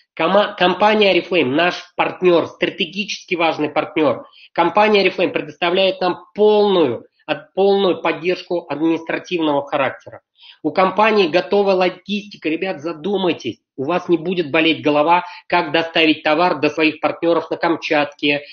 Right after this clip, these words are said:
как доставить товар до партнеров в другом регионе, в другой стране. Вы получаете готовый маркетинг-план. Вам не надо будет его выкупать, как франчайзинги. Понимаете, в чем дело?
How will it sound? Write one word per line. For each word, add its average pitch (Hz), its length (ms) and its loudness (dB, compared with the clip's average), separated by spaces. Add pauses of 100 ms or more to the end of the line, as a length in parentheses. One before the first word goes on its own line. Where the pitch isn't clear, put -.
как 160 240 -2
доставить 165 460 0
товар 165 280 0
до 151 80 0
партнеров 165 640 2
в 127 40 -18
другом 156 440 4
регионе, 147 480 4
в - 100 -8
другой 160 360 2
стране. 123 440 -4 (460)
Вы 165 160 0
получаете 165 600 -2
готовый 160 640 2
маркетинг-план. 135 920 -2 (280)
Вам 180 260 2
не 202 100 6
надо 202 320 4
будет 170 320 0
его 160 220 4
выкупать, 170 720 0
как - 220 -4
франчайзинги. 143 920 0
Понимаете, 180 320 -2
в - 40 -16
чем 156 180 -6
дело? 139 300 -2